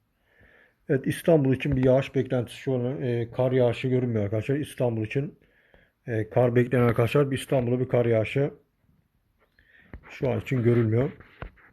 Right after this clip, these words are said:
E, tahminde de İstanbul'da bir kar yağışı görünmüyor fakat çok, e, sınırlarında olabilir arkadaşlar. E,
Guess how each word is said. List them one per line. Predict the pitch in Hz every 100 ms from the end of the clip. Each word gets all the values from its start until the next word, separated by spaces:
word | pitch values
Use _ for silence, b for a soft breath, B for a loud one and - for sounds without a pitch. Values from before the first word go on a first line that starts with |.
| B B B B B B B B
E, | 110 107
tahminde | 131 135 135 131
de | 151
İstanbul'da | - 151 131 127
bir | 127
kar | 131 127
yağışı | 123 110 131
görünmüyor | 135 143 127 113
fakat | 131 139 - - _ _
çok, | - 156 - -
e, | 123
sınırlarında | - - 127 127 131 131 131
olabilir | 127 123 117
arkadaşlar. | 113 104 113 135 143 b b b b b b b b _
E, | 117 110 110 -